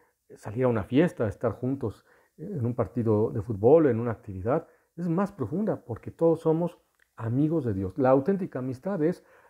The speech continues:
la de los que somos miembros de la iglesia, viviendo la comunión de los santos. Este mes de noviembre, como sabes, la iglesia celebra de una manera especial a los fieles difuntos, aquellos hermanos nuestros que ya se han marchado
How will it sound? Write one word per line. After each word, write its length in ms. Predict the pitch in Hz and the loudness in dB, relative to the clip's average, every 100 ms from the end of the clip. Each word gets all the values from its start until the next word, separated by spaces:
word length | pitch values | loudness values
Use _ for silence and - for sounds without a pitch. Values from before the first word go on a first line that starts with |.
| - | -8
la 260 | 113 110 | -2 -2
de 320 | 107 113 - _ _ _ - | 0 -2 -6 _ _ _ -10
los 300 | 113 110 - | -6 -6 -6
que 100 | 101 | -8
somos 460 | - 147 151 147 | -2 2 0 0
miembros 360 | 120 123 123 120 | -4 -2 -2 -2
de 60 | |
la 80 | 95 | -4
iglesia, 560 | 95 131 127 131 127 - _ _ _ | 0 0 0 -2 -4 -8 _ _ _
viviendo 340 | 113 107 139 147 | -4 2 2 2
la 140 | 120 | 0
comunión 420 | - 107 113 139 | 0 -2 0 0
de 60 | 117 | -2
los 120 | 101 | -6
santos. 340 | 110 110 - _ _ _ | -10 -20 -20 _ _ _
Este 180 | 160 165 | -2 2
mes 140 | 139 | 4
de 80 | 113 | 4
noviembre, 480 | 110 107 147 127 123 | 2 4 4 4 0
como 200 | 104 101 | -2 -10
sabes, 340 | - 123 131 | -2 0 0
la 80 | 123 | -2
iglesia 400 | 92 110 110 117 | -2 -2 -2 -6
celebra 500 | - 123 123 117 120 - _ _ _ _ _ _ | -4 2 4 4 2 -4 _ _ _ _ _ _
de 80 | 139 | -8
una 120 | 104 | -6
manera 220 | 104 104 | -6 -6
especial 560 | 110 - 117 139 123 120 - _ _ _ | -6 -6 -4 2 4 2 -6 _ _ _
a 60 | |
los 120 | 107 - | -4 2
fieles 220 | 147 127 | 4 4
difuntos, 540 | 110 104 95 - _ _ _ - | 0 -4 -8 -10 _ _ _ -20
aquellos 360 | - 113 107 | -8 -4 -2
hermanos 320 | 117 110 110 | 0 2 2
nuestros 380 | 123 156 156 151 | 4 2 2 -4
que 140 | - 104 | -6 -4
ya 140 | 107 | -2
se 120 | - | -4
han 80 | 101 | -6
marchado 520 | 104 95 131 123 123 | -6 -4 0 0 -2